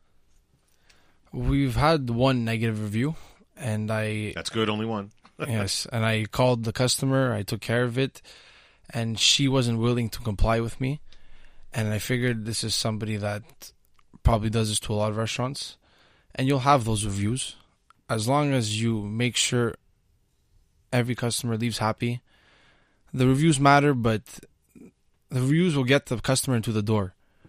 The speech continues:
Speaker 1: You wanna make sure he leaves happy.
Speaker 2: It's also a question of quantity. You know, you could have, you know, a hundred reviews and maybe two are negative.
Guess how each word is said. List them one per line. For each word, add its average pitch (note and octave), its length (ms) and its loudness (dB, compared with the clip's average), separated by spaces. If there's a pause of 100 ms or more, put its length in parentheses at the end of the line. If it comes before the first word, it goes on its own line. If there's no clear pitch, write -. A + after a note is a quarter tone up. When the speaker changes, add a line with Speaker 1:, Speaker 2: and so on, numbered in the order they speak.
(480)
Speaker 1:
You B2 80 -4
wanna B2 160 2
make A#2 380 -2
sure B2 160 0
he G#2 60 0
leaves G#2 260 -4
happy. F#2+ 380 -10 (720)
Speaker 2:
It's - 100 -12
also D3+ 200 -2
a F#2 60 -6
question E2 320 -8
of D2 80 -14
quantity. D#2 520 -10
You D#2+ 120 -10
know, D#2 220 -10 (260)
you G#2 120 -10
could E2+ 140 -10
have, D#2 400 -6 (240)
you F2 60 -12
know, D#2 100 -10
a D2 40 -12
hundred F2+ 300 -8
reviews E2 440 -10
and D#2+ 80 -12
maybe D2+ 240 -12
two G2+ 260 -8
are D#2+ 80 -8
negative. D2 600 -10